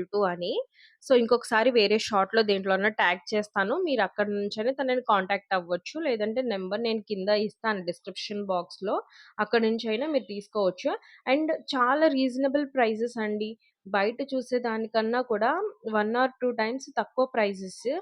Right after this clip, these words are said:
And పెళ్ళిళ్ళకి కానీ, దేనికైనా కానీ అసలు మేకప్స్ కానీ చాలా బాగా చేస్తుంది. నేనైతే రెగ్యులర్‌గా ఇవి చేపించుకుంటూ ఉంటాను. ఆహ్, నాకు తను చక్కగా ఇంటికొచ్చేస్తుంది చెప్పిన టైంకి.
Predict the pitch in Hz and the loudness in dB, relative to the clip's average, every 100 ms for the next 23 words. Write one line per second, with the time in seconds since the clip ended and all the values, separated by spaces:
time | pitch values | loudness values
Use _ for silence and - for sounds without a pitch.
0 | - _ - 226 240 220 202 226 254 262 | -10 _ -6 -4 -2 0 0 2 0 0
1 | - 220 208 202 233 285 320 320 330 320 | 0 0 0 0 0 0 0 0 -2 0
2 | 277 233 220 208 202 202 233 220 - 214 | 0 -2 -2 -2 -2 -4 -6 -8 -6 -6
3 | 208 208 208 202 214 208 208 220 208 196 | -4 -6 -4 -2 2 2 0 -2 -6 -6
4 | - 185 180 320 262 220 233 226 262 214 | -8 -6 -4 -4 -2 -2 -4 -2 0 -2
5 | 185 180 226 226 254 208 202 190 196 - | -2 2 4 4 2 0 -6 -6 -8 -6
6 | 196 190 220 208 185 175 180 311 494 - | -6 -2 -2 -2 -4 -6 -6 -8 -10 -16
7 | - - 196 196 202 - 196 196 202 190 | -20 -10 -2 0 0 -2 -4 -2 -2 -4
8 | 202 - 208 220 214 196 190 214 196 202 | -8 -10 -2 0 2 0 -2 -4 -2 -4
9 | 190 190 180 185 190 196 196 196 190 190 | -4 -4 -4 -4 -6 -4 -4 0 0 -2
10 | 196 | -6